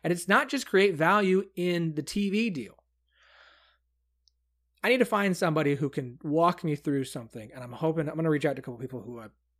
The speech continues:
have talked to before and, and, and might have the answers to this.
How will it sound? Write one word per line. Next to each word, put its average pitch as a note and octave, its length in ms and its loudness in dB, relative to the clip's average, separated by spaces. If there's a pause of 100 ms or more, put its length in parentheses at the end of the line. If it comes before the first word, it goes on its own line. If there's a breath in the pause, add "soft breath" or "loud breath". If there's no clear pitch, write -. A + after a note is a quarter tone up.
(400)
have - 140 -12
talked D3+ 260 0
to D#3 80 0
before C3+ 400 -4
and, C3 100 -10
and, C3 160 -12
and C3+ 160 -10
might C3 160 -8
have B2 140 -10
the A#2 100 -12
answers A#2 300 -18
to G#2+ 80 -20
this. G2+ 160 -20